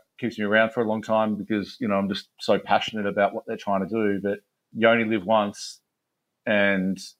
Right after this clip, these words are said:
if you're gonna do anything to earn a buck so you can go and live your life doing what you wanna do, then, you know, try and find something that you love doing to earn that buck.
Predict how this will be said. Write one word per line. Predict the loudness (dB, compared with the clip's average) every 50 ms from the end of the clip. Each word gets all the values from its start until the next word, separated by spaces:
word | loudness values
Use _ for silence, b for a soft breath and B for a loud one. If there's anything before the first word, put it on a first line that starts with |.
| _ _
if | -6 -6
you're | -2 0
gonna | 2 2 4 4 4 2 0 -4 _ _ _ _ _ _ _ _ _ _ _ _ _ 2
do | 4 6 6
anything | 6 4 4 4 2 2 2
to | 2 2 4
earn | 4 4 4
a | 4
buck | 4 4 4 4 2
so | -4 -4 -2
you | -2 -2
can | -2 -4 -2
go | 2 2 4 4
and | 2 2
live | -2 -2
your | -2 2 4
life | 6 6 4 4 2 -8 _
doing | -6 -4 -4
what | -4 -6
you | -4
wanna | -4 -4 -4 -4
do, | -4 -4 -2 -2 -2 0
then, | 0 0 0 -2 -4 -6 -10 _ _ _ _
you | -4 0
know, | 0 0 0
try | -2 0 0 0
and | 0 2
find | 2 0 0 0 0
something | -4 -4 -4 -4 -4
that | -2 -2
you | 0
love | 2 2 2 0 -2
doing | -4 -4 -4 -4
to | -4 -2
earn | -2 0 0
that | 0 0 2
buck. | 0 0 0 -4